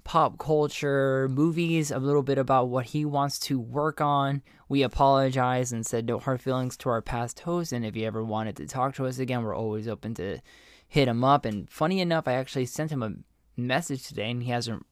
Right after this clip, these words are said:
he hasn't responded back. And y-, that's, that's a little bit of what we did that last week. I do apologize that you guys didn't get a chance to listen to it. Hopefully we can get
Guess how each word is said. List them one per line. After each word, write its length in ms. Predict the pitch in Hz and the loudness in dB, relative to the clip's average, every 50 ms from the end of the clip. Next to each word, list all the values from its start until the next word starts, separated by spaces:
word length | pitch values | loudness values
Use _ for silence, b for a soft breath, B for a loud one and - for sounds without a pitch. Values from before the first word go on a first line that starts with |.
| _ _ - | _ _ -4
he 120 | 135 139 | 0 0
hasn't 260 | 131 123 113 113 104 | 2 2 0 -2 -4
responded 640 | 98 113 - - - - 117 113 113 110 95 73 67 | -4 -4 -4 -4 0 2 2 2 2 0 -4 -6 -6
back. 440 | 64 82 104 101 98 90 85 - - B B B B B B B B B B B B B B - | -6 -6 -4 -4 -6 -8 -10 -14 -18 B B B B B B B B B B B B B B 0
And 580 | 147 156 165 165 165 165 160 165 160 151 - - _ _ _ _ _ _ _ _ _ _ _ _ _ - | 4 6 6 6 6 6 6 4 2 0 -2 -4 _ _ _ _ _ _ _ _ _ _ _ _ _ -2
y-, 100 | 147 147 | -2 4
that's, 300 | - 175 180 175 - 185 160 | 6 6 6 6 4 -4 0
that's 240 | 156 175 180 175 - | 2 2 2 2 2
a 60 | 175 | 2
little 200 | 170 180 180 175 | 4 6 4 6
bit 180 | 160 175 170 | 6 6 6
of 80 | 151 156 | 6 6
what 320 | 147 156 147 110 - 135 | 6 4 2 2 0 -2
we 200 | 147 170 165 160 | -2 -2 -2 -2
did 440 | 147 131 143 143 143 143 139 135 131 - | -2 0 2 4 4 4 4 2 0 -2
that 300 | 135 135 139 135 87 - | -2 0 0 0 2 0
last 340 | 131 127 123 123 - - | 0 0 0 0 -2 -4
week. 300 | 127 127 123 123 117 - - | -2 -2 -2 -2 -2 -4 -4
I 140 | - 135 139 | 0 0 2
do 140 | 131 175 185 | 4 4 4
apologize 520 | 180 - - 165 160 160 151 151 151 147 | 4 6 6 6 6 6 6 4 2 2
that 120 | 147 147 101 | 2 0 0
you 100 | 135 135 | 0 2
guys 260 | 147 139 139 139 131 | 4 4 4 2 0
didn't 180 | 135 131 135 | -2 -2 0
get 120 | 131 135 131 | 0 2 2
a 60 | 135 | 2
chance 340 | 131 - - 143 135 131 - | 0 0 -2 -2 -2 -2 -4
to 140 | - - 135 | -4 -2 0
listen 400 | 131 139 139 - - 147 139 135 | 2 2 0 0 0 -2 -2 -2
to 200 | 131 - 147 143 | -2 -2 0 2
it. 180 | 143 147 147 147 | 2 2 2 2
Hopefully 420 | 147 143 151 147 - - 151 147 143 | 0 0 -2 -2 -2 0 0 0 2
we 140 | 135 131 123 | 0 0 -2
can 180 | - 131 131 | -4 -4 -4
get 400 | 123 127 131 127 131 120 90 - | -2 0 0 2 2 0 -2 -4